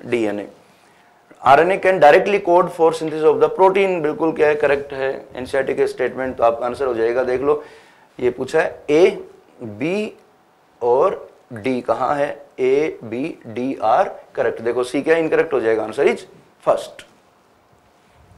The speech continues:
The semi conservative डीएनए replication scheme proposed by, ये स्कीम प्रपोज किसने की थी? वॉटसन and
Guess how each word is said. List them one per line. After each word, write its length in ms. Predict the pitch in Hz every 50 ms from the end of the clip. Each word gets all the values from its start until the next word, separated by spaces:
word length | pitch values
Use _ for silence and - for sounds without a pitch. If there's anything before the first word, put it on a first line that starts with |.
| _ _ _ _ _ - _ _ _ _ _ _ _ _ _ _ _ _ _ _ _ _ - -
The 100 | 127 151
semi 300 | - - 190 196 208 214
conservative 520 | 202 202 190 190 185 185 165 180 190 185 165
डीएनए 380 | 147 151 160 165 160 160 156
replication 420 | 151 156 151 139 147 143 151 143 139 -
scheme 160 | - 208 202 - 190
proposed 520 | 220 220 233 247 226 233 214 190 190 196 151
by, 140 | 151 135 135 127 123 117 110 104 92 - - - -
ये 120 | 139 151
स्कीम 440 | 147 - - - 208 208 214 214 208
प्रपोज 680 | 160 - - _ - 214 - - - 196 226 240 - 208
किसने 300 | 214 - 226 220 214 -
की 120 | 202 202
थी? 300 | 165 185 214 202 208 - - - - - _ - 127
वॉटसन 420 | 131 160 170 170 - - 190 180
and 440 | - - 165 202 240 247 220 160